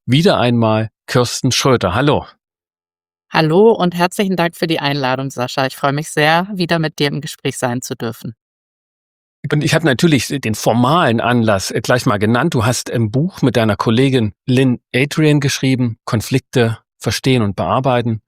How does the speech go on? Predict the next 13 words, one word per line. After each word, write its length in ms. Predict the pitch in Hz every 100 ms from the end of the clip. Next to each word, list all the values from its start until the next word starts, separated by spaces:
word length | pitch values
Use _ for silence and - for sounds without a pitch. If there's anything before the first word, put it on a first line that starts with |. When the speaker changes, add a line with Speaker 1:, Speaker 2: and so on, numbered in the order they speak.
| _ _
Speaker 1:
Da 200 | - 104
werde 180 | 104 135
ich 140 | 131 135
mich 160 | 117
auch 140 | 98 -
bestimmt 420 | 113 - 160 -
mal 120 | 110
drauf 280 | - 113 -
beziehen, 560 | 98 - - 160 113
aber 220 | 110 104 92
ich 120 | -
nehme 360 | 123 160 190
diesen 400 | 113 156 185 131